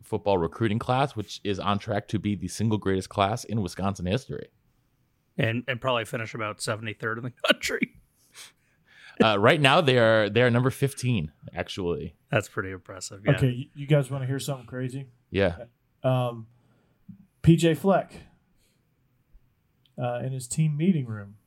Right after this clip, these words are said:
Speaker 3: he, um, he had a little reading session. You wanna, wanna take a guess of what he read?
Speaker 1: I, I know the answer, so I will abstain.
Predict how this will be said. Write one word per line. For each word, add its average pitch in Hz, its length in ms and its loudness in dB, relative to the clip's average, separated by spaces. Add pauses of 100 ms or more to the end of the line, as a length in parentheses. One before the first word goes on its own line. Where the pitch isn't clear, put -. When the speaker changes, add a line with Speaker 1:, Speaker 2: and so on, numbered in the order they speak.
(180)
Speaker 3:
he, 117 260 -16
um, 110 380 -14
he 131 60 -2
had 135 100 0
a - 20 2
little 135 200 -2
reading 160 340 2
session. 110 500 -6 (640)
You 123 120 -10
wanna, 127 160 -4
wanna 123 200 -12
take 127 180 -2
a 117 60 -8
guess 123 320 -6
of 107 60 -18 (100)
what 123 280 -8
he 120 140 -10
read? 127 540 -2
Speaker 1:
I, 113 300 4
I 113 120 4
know 107 160 6
the 98 140 2
answer, 98 220 0
so 104 140 -2
I 87 160 4
will 87 120 4
abstain. 82 500 -2